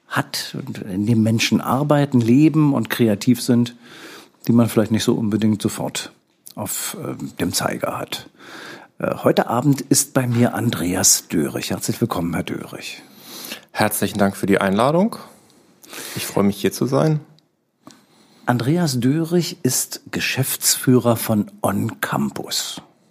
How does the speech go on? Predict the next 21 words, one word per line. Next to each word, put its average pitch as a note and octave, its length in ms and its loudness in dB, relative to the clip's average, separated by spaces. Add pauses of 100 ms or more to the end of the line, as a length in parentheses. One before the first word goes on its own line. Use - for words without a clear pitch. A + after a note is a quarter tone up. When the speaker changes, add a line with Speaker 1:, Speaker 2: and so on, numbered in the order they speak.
(380)
Speaker 1:
Was - 400 2
macht - 480 -4 (100)
On D#2 300 -2
Campus? - 680 -8 (1160)
Speaker 2:
On G#2+ 160 4
Campus C3+ 560 2
macht, - 560 0 (140)
ganz - 240 0
plakativ A#2 600 0
ausgedrückt, - 840 0 (240)
digitale G2 480 4
Bildung. F#2 540 2 (1160)
Wir A2 140 4
sind A2+ 560 2
nach G2+ 160 -2
außen A2 640 2
seit G2+ 220 0
vielen C3 320 2
Jahren A2 320 4
sichtbar G#2 720 0
als - 680 -2